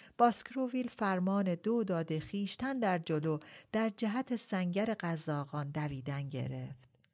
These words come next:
چند تنی از ما پی او را گرفتند و دیگران چون توپ و گلوله را در برابر می‌دیدند پیروی نکرده بیدرنگ پشت درختها و دیوارهای باغات طرفین کوچه باغ سنگر گرفتند.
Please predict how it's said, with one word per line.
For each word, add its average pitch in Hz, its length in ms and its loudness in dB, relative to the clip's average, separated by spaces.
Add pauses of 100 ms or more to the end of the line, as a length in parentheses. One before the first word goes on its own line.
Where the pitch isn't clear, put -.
(500)
چند 269 340 4
تنی 269 320 -2
از 202 260 2
ما 208 160 2
پی 233 300 0
او 208 200 -2
را 196 140 0
گرفتند 165 720 -2
و 160 100 -4
دیگران 175 600 -2
چون 214 340 -2
توپ 247 340 -6
و 175 60 -2
گلوله 156 460 -2
را 156 160 -2
در 143 220 -2
برابر 139 520 -4
می‌دیدند 139 680 -6
پیروی 156 480 -4
نکرده 160 680 -2 (420)
بیدرنگ 247 640 0
پشت 214 320 -2
درختها 165 760 0
و 160 100 0
دیوارهای 170 800 0
باغات 143 640 -4
طرفین 143 640 -6
کوچه 135 380 -6
باغ 139 260 -2
سنگر 156 500 0
گرفتند. 131 800 -8